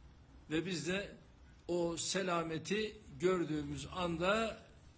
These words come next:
gereğini yaparız. Bunu da Yunanistan'ın ben bildiğine inanıyorum.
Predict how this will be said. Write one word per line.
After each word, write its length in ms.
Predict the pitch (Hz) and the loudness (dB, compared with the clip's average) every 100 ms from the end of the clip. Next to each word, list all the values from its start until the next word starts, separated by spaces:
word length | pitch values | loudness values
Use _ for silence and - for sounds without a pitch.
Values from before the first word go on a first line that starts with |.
| - | -6
gereğini 440 | 131 180 160 147 170 | 4 4 4 2 2
yaparız. 580 | 156 120 117 - - - - - - - - - - - - - - | 0 0 -4 -4 -6 -8 -18 -20 -20 -20 -20 -20 -20 -20 -20 -16 -4
Bunu 200 | 175 170 | 0 2
da 80 | 160 | 2
Yunanistan'ın 760 | 175 180 156 - 170 185 185 - - - - - - - | 0 0 -2 0 0 0 -4 -10 -18 -20 -20 -20 -20 -6
ben 260 | - 190 143 | -2 -2 -2
bildiğine 520 | 165 156 170 175 190 | -4 0 4 6 8
inanıyorum. 380 | 185 151 120 | 6 4 -2